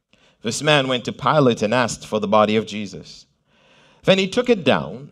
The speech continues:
wrapped it in linen, and laid it in a tomb that was hewn out of the rock, where no one had ever lain before. That day was the preparation,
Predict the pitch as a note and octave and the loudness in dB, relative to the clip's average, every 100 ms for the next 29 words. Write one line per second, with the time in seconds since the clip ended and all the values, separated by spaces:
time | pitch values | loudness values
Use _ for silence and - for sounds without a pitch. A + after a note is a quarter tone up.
0 | - A2+ E3 - D3+ A#2 G#2 G#2 A2 F3 | -10 2 2 2 -2 0 0 0 0 -4
1 | A#2+ G#2+ C3+ C#3+ C#3+ D3+ D#3 - F#3 A2+ | -2 2 2 2 0 -2 -4 -8 -12 -10
2 | F#2+ G2 A2+ - E3+ F3+ A#2+ C3+ D3 D3 | -2 -2 -2 -8 -6 0 4 4 2 -4
3 | D3 - - - _ _ _ _ - - | -8 -8 -10 -18 _ _ _ _ -20 -8
4 | A2 A2+ B2 E3 D#3 G#2 F2+ G2 F#2 - | -6 -4 -2 -2 -2 -4 -4 -2 -4 0
5 | A#2 A#2 A2 G#2 G#2 G2+ F2 F2 F#2 - | 2 2 2 0 0 0 -4 -8 -12 -10
6 | G#2 E2+ D2 _ _ _ _ _ _ _ | -12 -12 -14 _ _ _ _ _ _ _
7 | _ _ _ B2 - C3 B2+ D3+ C#3 G#2+ | _ _ _ 0 0 2 2 2 2 2
8 | A2 G2+ G#2+ F#2+ - - A#2+ A2+ C3+ D3 | 2 -4 -2 -2 -4 -6 -4 -2 -2 -2
9 | F3+ - B2 F2+ | -2 -4 -6 -10